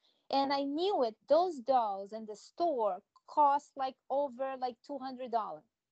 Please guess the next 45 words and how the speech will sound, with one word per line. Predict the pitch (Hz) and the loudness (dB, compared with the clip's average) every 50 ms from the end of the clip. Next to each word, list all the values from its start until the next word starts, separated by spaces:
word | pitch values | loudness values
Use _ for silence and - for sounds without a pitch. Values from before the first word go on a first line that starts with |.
| _ _ _ _ _ _ _ _ _ _ _ _ _ _ _ | _ _ _ _ _ _ _ _ _ _ _ _ _ _ _
Like, | - 226 233 233 | -6 -6 -4 -2
a | - 240 | -4 -4
nice | 226 226 220 220 214 220 - - _ | -4 -4 -6 -6 -6 -8 -8 -6 _
doll. | - 220 190 180 - - | 2 2 2 2 2 2
And | 233 240 233 190 | 2 2 4 4
those | 240 269 320 339 294 | 4 4 4 4 0
ones | 269 247 254 254 247 | -2 -4 -4 -4 -4
was | 240 220 220 202 202 | -6 -6 -6 -6 -6
in | 208 202 | -6 -6
the | 196 185 - - | -6 -8 -4 -2
glass, | 196 202 214 208 208 202 202 202 202 - | 2 2 2 2 2 -2 -4 -4 -6 -6
was | - 190 196 180 | -6 -6 -6 -6
beautiful, | 160 - 214 214 202 190 - - 185 170 165 | -6 -4 -4 -2 -2 -4 -4 -8 -10 -6 -4
like, | 190 180 180 | -4 -4 -2
look | 196 233 247 - | -2 -4 -4 0
like | 233 214 208 202 _ - | 0 0 0 -2 _ -2
brand | 190 185 190 196 | -2 0 0 0
new. | 196 240 339 370 - - _ _ - - - _ | 0 2 2 2 0 -2 _ _ -20 -20 -20 _
So | - - 294 | 4 8 8
I | 269 277 | 8 8
say, | 269 - 277 254 233 214 220 | 6 2 -4 -10 -10 -8 0
"Damn, | 233 381 392 392 370 349 311 285 | 4 4 6 6 6 6 4 2
I'm | 277 277 277 | 0 0 0
gonna | 285 285 277 269 | 2 2 2 2
buy | 226 262 254 | 4 4 2
both | 233 196 185 269 349 - - | 4 8 8 10 10 10 6
of | - 294 - | 0 -8 -6
them." | - 196 180 - - 226 - | -6 -6 -6 -6 -8 -12 -16
<laughs> | _ _ _ _ _ _ _ _ _ _ _ - | _ _ _ _ _ _ _ _ _ _ _ 0
So | 339 330 381 392 370 330 - | 0 0 2 0 -2 -6 -6
I | 311 320 320 285 311 233 | -6 -4 -4 -4 -4 -6
went | 277 294 302 330 - 381 339 - - - | -8 -8 -8 -8 -12 -12 -14 -16 -12 -10
and | 269 269 254 262 | -10 -8 -6 -6
I, | 254 269 302 277 262 _ _ _ _ _ _ | -6 -6 -6 -8 -12 _ _ _ _ _ _
I, | - 240 247 254 254 - _ - | -2 0 2 2 0 -2 _ -2
a-, | - 285 - - - | 0 0 0 2 2
and | 294 330 392 392 | 0 2 2 2
I | 392 | 4
even | 403 392 370 320 392 359 | 4 4 4 4 0 -2
negotiated, | 359 370 277 254 330 359 - - 311 294 302 339 359 370 359 | -2 -2 0 2 0 0 0 -2 -4 -2 -2 0 0 -2 -4
and | 339 339 | -6 -6
she | - - 349 | -4 -2 0
let | 311 311 320 | 0 2 2
it | 311 311 240 | 2 2 4
go. | 226 320 339 285 190 - | 4 4 4 4 2 -4